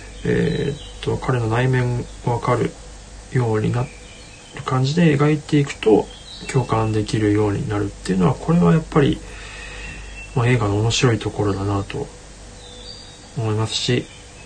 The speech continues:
演出の、まあ、妙というか、を感じますね、やっぱり。うん。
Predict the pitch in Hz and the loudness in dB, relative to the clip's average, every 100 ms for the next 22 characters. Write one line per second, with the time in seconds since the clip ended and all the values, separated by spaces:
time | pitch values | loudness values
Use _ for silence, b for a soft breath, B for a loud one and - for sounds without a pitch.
0 | - 123 131 139 - 127 120 - - B | -4 0 0 -2 -2 0 0 -4 -14 B
1 | B B B B B B B - - - | B B B B B B B -18 -16 -14
2 | - - 117 107 123 110 - - - - | -14 -6 -2 2 4 4 0 -2 -2 -4
3 | - - - - - - - - - 120 | -6 -8 -12 -16 -16 -18 -18 -16 -10 -8
4 | - 110 107 107 107 - 101 95 - - | -2 -2 0 -2 -2 -4 -6 -6 -10 -12
5 | - - - - - - - - - - | -12 -16 -18 -18 -18 -18 -18 -18 -18 -18
6 | - - - - - - 880 880 906 - | -18 -20 -18 -18 -18 -18 -18 -16 -14 -16
7 | - - - - - - - - - - | -18 -20 -20 -20 -20 -20 -18 -16 -14 -16
8 | - - B B B B B - - - | -18 -18 B B B B B -18 -18 -18
9 | - - - - - - - - - - | -18 -18 -18 -18 -18 -18 -16 -16 -14 -12
10 | - 113 104 | -6 -4 -4